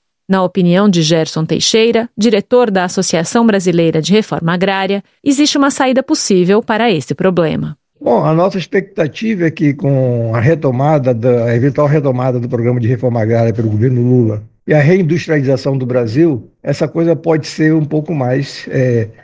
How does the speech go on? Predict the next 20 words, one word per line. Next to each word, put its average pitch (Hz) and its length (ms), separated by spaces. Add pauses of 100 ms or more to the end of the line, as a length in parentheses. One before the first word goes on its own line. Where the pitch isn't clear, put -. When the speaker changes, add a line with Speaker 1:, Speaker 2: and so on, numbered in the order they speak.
Speaker 2:
alinhada, 139 840
né, 123 260
e 120 160
equilibrada. 120 680 (420)
Speaker 1:
Para 175 180
a - 20
contag, 214 640 (200)
é - 100
preciso 311 460
pensar 226 460
políticas 214 680
que 233 100
tornem 240 480
a 170 80
vida 196 340
nas 170 180
zonas 233 300
rurais 190 520
mais 262 280
atrativas, 220 760